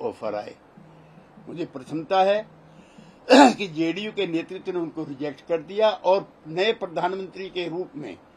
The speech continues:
श्री नरेंद्र मोदी के नाम का अनुमोदन श्री नीतीश कुमार जी ने किया और ये सारी अफवाहें जो उनके द्वारा फैलाई गई थी, उनका समापन हो गया। लेकिन ये पॉलिटिकल बैंकरप्सी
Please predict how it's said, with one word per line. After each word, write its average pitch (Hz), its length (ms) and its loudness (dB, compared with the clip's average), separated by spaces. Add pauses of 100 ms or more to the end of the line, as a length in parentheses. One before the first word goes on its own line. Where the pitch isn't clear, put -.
(580)
श्री 196 180 -4
नरेंद्र 185 500 -4
मोदी 175 320 -6
के 185 180 -6
नाम 156 320 -4
का 180 200 -6
अनुमोदन 156 800 -4 (280)
श्री 170 160 -4
नीतीश 151 380 -8
कुमार 147 300 -2
जी 151 120 -4
ने 147 120 -4
किया 185 380 -4 (300)
और 160 120 -4
ये 156 80 -2
सारी 220 480 0
अफवाहें 170 500 -2 (340)
जो 196 140 -4
उनके 226 260 -2
द्वारा 185 300 2
फैलाई 151 340 -2
गई 131 180 -4
थी, 190 320 -14 (560)
उनका 156 300 -6
समापन 143 560 -4
हो 170 120 -6
गया। 196 280 -10 (440)
लेकिन 165 420 -4
ये 170 300 -4
पॉलिटिकल 156 640 -4
बैंकरप्सी 160 960 -8